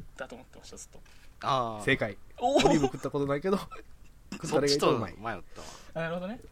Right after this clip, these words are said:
Speaker 1: そっちも正解？
Speaker 3: うん。そっちも正解。
Speaker 1: へー。
Speaker 3: 二人ともにビッグエキサイティングチャンス。
Speaker 1: 到来？
Speaker 2: よし。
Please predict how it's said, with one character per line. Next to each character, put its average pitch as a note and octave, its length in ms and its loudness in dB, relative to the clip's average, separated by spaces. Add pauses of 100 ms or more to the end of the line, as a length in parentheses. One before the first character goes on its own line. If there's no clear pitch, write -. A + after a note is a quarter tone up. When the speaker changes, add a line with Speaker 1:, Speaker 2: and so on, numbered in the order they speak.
(160)
Speaker 1:
そ - 160 -8
っ - 40 -12 (120)
ち F4 160 -4
も E4 120 -6
正 F#3+ 200 -2
解？ E3 220 -6
Speaker 3:
う - 0 -
ん。 C#4 40 -12 (960)
そ F3 80 -2
っ F3 80 -10
ち A#3+ 100 -2
も F3 140 2
正 F#2+ 160 -6
解。 - 100 -16 (360)
Speaker 1:
へ - 20 -16
ー。 - 320 -16 (160)
Speaker 3:
二 - 160 -6
人 C#3 80 -2
と D#3+ 80 0
も F3+ 100 2
に G#3 220 0
ビ C3 140 -6
ッ - 120 -10
グ C3 80 -2
エ B2+ 80 -2
キ - 80 -16
サ B2+ 120 -2
イ A#2 60 -4
テ A#2 100 -8
ィ - 20 -6
ン G#2+ 60 -8
グ G2+ 100 -8 (200)
チ - 100 -8
ャ G#2+ 60 -10
ン G2 60 -12
ス。 - 180 -18 (680)
Speaker 1:
到 E3 160 -2
来？ - 180 -10 (360)
Speaker 2:
よ G#2+ 160 -10
し。 - 180 -2